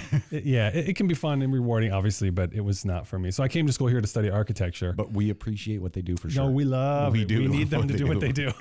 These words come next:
Speaker 2: <laughs> Um, but when I came to school here, I got a job right away as a student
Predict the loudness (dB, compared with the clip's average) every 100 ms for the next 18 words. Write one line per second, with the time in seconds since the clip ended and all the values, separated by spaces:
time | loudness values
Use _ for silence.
0 | -6 -8 -10 _ -20 -14 -6 -6 -6 -6
1 | -2 0 2 0 -4 _ -20 -14 -4 0
2 | 0 0 0 -2 -2 0 2 2 2 2
3 | 0 2 0 2 2 0 0 -2 -2 -2
4 | -2